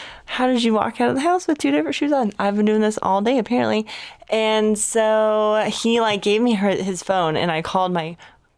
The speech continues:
again, my grandmother. And my grandmother came and rescued me, and she just looked at me like I was just a hot mess as I'm sitting there with my two different shoes on,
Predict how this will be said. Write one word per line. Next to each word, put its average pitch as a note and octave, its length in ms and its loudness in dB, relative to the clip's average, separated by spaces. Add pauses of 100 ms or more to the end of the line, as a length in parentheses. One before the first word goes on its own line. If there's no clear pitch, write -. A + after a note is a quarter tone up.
(160)
again, F#3 260 -2
my F#3 120 -2
grandmother. - 500 -6 (300)
And A#3 180 0
my A3 120 2
grandmother G3+ 460 0
came A3 240 0
and F#3+ 120 0
rescued - 420 -2
me, F3+ 340 -2
and G#3 220 -2
she G#3 140 -4
just G3+ 180 -2
looked G#3+ 160 0
at F#3 80 -2
me F#3 240 0
like E3+ 260 -2
I F3+ 140 -2
was F3 160 -4
just E3+ 160 -6
a F#3 80 -6
hot F3 320 -6
mess - 460 -14
as G3 160 -8
I'm F3+ 200 -8
sitting G3 280 -10
there E3+ 260 -8
with F3 180 -12
my G3 200 -10
two G3+ 160 -8
different A3 280 -8
shoes C#4 220 -4
on, A#3 320 0